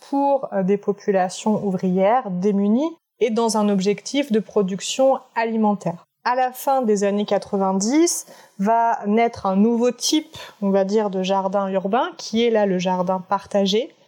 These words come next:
qui lui répond beaucoup plus à des enjeux à la fois écologiques, mais aussi de sociabilité, permettre et créer des lieux de rencontre à l'échelle des quartiers, mais aussi à une implication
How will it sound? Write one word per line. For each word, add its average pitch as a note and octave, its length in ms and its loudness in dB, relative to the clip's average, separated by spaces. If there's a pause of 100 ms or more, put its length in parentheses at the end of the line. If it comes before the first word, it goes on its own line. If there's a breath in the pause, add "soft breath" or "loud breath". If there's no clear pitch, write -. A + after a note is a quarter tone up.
qui B3+ 220 -2
lui D4+ 140 2
répond C#4+ 360 -2
beaucoup B3+ 320 -2
plus D#4 560 0
à A3+ 100 2
des G#3 260 0
enjeux A#3+ 560 2 (280)
à G#3 80 0
la G3+ 160 2
fois A3+ 380 0
écologiques, B3 880 -2
mais G#3 120 4
aussi G3+ 260 0
de G#3 120 0
sociabilité, A3 1000 -2 (160)
permettre A3+ 600 -2
et G#3+ 260 2
créer A#3 300 0
des G3+ 140 2
lieux G#3+ 160 0
de G3 80 2
rencontre A#3+ 760 -2 (120)
à F#3+ 80 0
l'échelle G3 580 2
des F3+ 120 0
quartiers, C4 580 -2 (320 loud breath)
mais G#3 120 4
aussi A3+ 320 -2
à C#4+ 120 4
une A3+ 160 0
implication A#3+ 800 -2